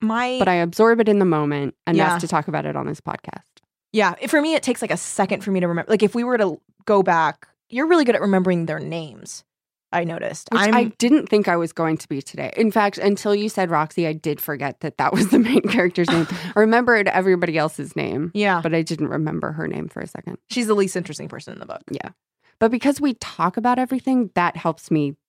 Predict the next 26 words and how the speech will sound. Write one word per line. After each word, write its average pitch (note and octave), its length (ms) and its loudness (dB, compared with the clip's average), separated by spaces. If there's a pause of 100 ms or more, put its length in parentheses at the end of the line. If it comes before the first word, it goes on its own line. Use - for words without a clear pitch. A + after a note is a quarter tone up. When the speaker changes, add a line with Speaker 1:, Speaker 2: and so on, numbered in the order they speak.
Speaker 2:
then - 120 0
Speaker 1:
Yeah. G#3+ 300 4
Speaker 2:
remember C#3+ 360 0
it. A#2+ 120 -4
It's - 180 -4
like, D#3+ 180 0
then E3+ 160 4
Speaker 1:
It's E3+ 140 2
Speaker 2:
I F3 40 4
Speaker 1:
just E3+ 80 2
Speaker 2:
get A#3 60 4
both E3+ 140 2
Speaker 1:
refreshing. E3+ 280 0
Speaker 2:
the E3+ 60 2
visual E3 300 2
and D3+ 240 -2
the D#3 140 -2
auto, D#3 280 -2 (360)
uh, D#3+ 160 -2 (500)
uh, D3+ 180 0 (400)
Speaker 1:
Au-, F3+ 180 2 (280)
audi-, F3+ 220 2
Speaker 2:
aud- F3+ 260 -2
Speaker 1:
audio? G#3 440 -2 (420)
Speaker 2:
Oral? G3+ 440 2
Speaker 1:
Oral? G#3+ 420 4